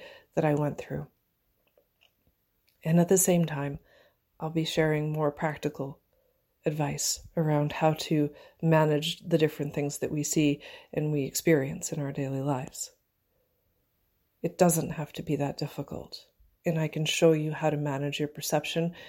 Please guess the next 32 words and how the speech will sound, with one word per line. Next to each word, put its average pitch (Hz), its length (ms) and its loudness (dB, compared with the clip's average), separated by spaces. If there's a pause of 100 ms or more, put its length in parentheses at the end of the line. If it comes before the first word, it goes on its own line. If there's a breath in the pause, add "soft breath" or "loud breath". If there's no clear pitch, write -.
(180 loud breath)
in 160 120 2
a 151 80 2
way 147 180 2
that 143 200 0
allows 143 400 0
you 143 80 2
to 135 100 -2
stay - 280 2
out 143 160 0
of 139 120 -4
the 143 60 -6
problem 139 540 -6
with 147 220 -10
it. - 160 -12 (3000)
And 151 140 0
when 151 120 2
you 147 100 2
manage 147 360 2
your 147 80 0
perception, 170 680 0 (680)
your 156 240 -4
emotions 156 500 -2
are 143 120 0
then 135 260 -8
managed, 151 640 -2 (380 soft breath)
and 151 140 -2
then 151 140 2
you 151 140 2
can 147 140 -6
shift 151 320 -2
your - 80 -12
behavior 151 600 4